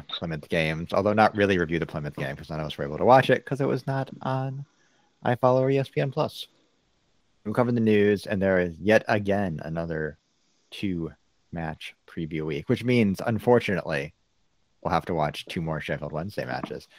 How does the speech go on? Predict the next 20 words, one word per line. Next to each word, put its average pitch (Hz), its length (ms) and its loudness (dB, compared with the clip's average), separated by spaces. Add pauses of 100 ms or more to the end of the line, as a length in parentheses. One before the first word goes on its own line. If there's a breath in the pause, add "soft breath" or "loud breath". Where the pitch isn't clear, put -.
(1000 loud breath)
But 117 120 6
let's 143 180 10
get 151 160 8
to - 60 -14
the 147 100 8
one 135 320 -2
we 131 100 -2
did 156 160 -2
watch, 80 440 -4 (160)
a 90 300 -4
one 101 460 -8 (100)
one 92 540 -2 (120)
draw 87 500 -2 (320)
with 87 340 2
Gillingham. 82 520 -4 (560)
And 90 480 2 (120)
your 110 380 4
thumbs 92 400 0
up, - 300 0 (2000)
Justin, 98 520 0